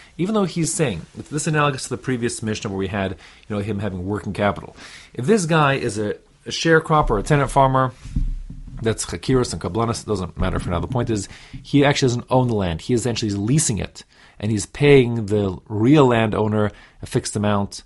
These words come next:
of, you know, produce, you know, thirty bushels of wheat every year that it produces, or he says, "I'll give you,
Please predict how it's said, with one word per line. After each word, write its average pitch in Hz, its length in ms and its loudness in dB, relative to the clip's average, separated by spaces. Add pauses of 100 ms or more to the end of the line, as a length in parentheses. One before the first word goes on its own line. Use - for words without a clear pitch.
(400)
of, 85 600 -6
you 101 80 -6
know, 82 260 -4 (380)
produce, 113 340 2
you 90 260 -6
know, 80 120 -4
thirty 95 260 0
bushels 92 340 -4
of 87 80 -4
wheat 107 220 0
every 101 220 0
year 98 100 2
that 87 140 0
it 85 100 -4
produces, 156 460 6
or 107 100 4
he 101 60 2
says, 98 160 -2
"I'll 92 80 -4
give 90 160 -4
you, 82 80 -8